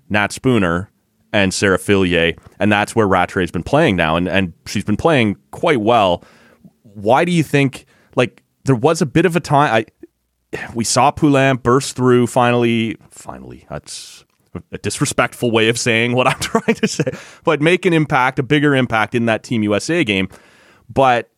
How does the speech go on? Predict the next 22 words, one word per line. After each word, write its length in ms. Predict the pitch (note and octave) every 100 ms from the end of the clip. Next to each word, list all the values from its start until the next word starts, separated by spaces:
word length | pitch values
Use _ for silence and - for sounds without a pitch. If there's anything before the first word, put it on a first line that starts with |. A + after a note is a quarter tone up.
| _ -
you 120 | E3+
know, 140 | B2+
she, 460 | - F3+ F3 E3+ -
for 280 | - - C#3
her, 520 | B2 E3 F3+ F#2 G#2+ A2
has 220 | - D3
been 240 | E3+ D#3+ E3
a 60 | G3
little 360 | G#3+ D4 D#4+ A#3
quiet 580 | - F2 D#2+ F#2+ C3+ D3
in 120 | C3
terms 280 | D3+ D3+ C#3
of 80 |
goals. 400 | A#2 G2+ A#2 D3+
She's 180 | - B2+
been 120 | C3+
putting 220 | B2+ C#3+ C3+
up 100 | G#2+
a 40 |
bunch 280 | A#2 A#2 A2+
of 80 | G#2+
assists. 540 | - G#2 A2+ -